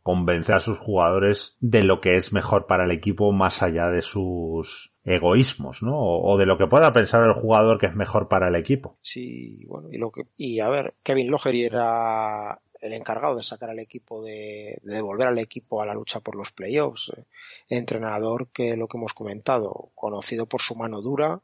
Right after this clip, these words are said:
Speaker 2: y que se veía con su fichaje que la franquicia de los Hawks, pues, quería seguir apostando por el modelo de Sargento.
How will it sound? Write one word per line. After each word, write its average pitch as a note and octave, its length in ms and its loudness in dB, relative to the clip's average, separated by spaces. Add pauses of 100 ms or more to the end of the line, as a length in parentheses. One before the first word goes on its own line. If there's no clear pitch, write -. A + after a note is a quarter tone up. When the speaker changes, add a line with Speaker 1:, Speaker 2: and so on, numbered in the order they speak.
Speaker 2:
y A2+ 260 -4
que A#2+ 140 -4
se A#2 160 -4
veía A2 720 -2 (180)
con G#2+ 320 -12
su - 160 -12
fichaje A2+ 340 -6
que A#2+ 80 -4
la G2 640 -6
franquicia G#2 480 -8
de G#2+ 80 -6
los G2+ 140 -8
Hawks, - 360 -6
pues, - 180 -10 (180)
quería A2+ 220 -2
seguir G#2+ 220 -4
apostando A2 560 -6
por G#2 200 -8
el G2+ 100 -10
modelo G#2+ 480 -4
de G#2+ 300 -2
Sargento. B2+ 640 -6